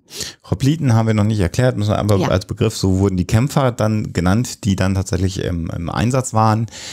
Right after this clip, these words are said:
Speaker 1: Ähm, wir haben, je nachdem, wo man liest, ein Heer der, der Hellenen von viertausend bis siebentausend Mann,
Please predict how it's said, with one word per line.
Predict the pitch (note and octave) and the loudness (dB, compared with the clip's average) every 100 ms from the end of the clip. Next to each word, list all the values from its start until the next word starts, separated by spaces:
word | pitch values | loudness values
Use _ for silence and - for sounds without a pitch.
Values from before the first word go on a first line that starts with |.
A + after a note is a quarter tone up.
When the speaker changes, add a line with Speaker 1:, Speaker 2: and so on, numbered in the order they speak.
| - - - - | -16 -18 -8 -2
Speaker 1:
Ähm, | G#2 A#2 A2+ A2 - | 2 2 2 0 -6
wir | B2 A#2+ A2+ | 0 2 4
haben, | C3 D#3 D3 - - | 2 2 0 -2 -10
je | G#2+ A2+ D#3+ | -8 0 2
nachdem, | D#3+ C3+ B2+ B2 | 2 2 2 2
wo | A2+ | 2
man | A2+ G#2+ | 4 4
liest, | G2+ G2+ G#2+ - - - - - - | 4 4 2 -2 -10 -14 -14 -12 -4
ein | G#2 A2 | 0 4
Heer | G2+ A2 B2 B2 C3 - - - - - - | 4 4 4 2 2 -2 -8 -14 -12 -14 -14
der, | - G2 G#2 G2 | -16 -4 -2 0
der | G2+ F#2+ | 2 4
Hellenen | G2 G2+ A2+ B2 A2+ A#2 | 4 4 4 4 2 -2
von | G2 - G2+ G2 - - - | -4 0 0 0 -4 -10 -18
viertausend | - D3 D3+ D3+ B2+ A2+ A2+ G#2+ G2+ - _ - | -4 2 2 2 2 2 2 0 -4 -8 _ -4
bis | G2+ - | -2 2
siebentausend | A#2 D3+ C3+ A#2 A2+ A2 G2+ G2 | 2 2 2 2 4 4 2 0
Mann, | E2 E2+ C3 E3 D#3+ | 0 2 2 0 -4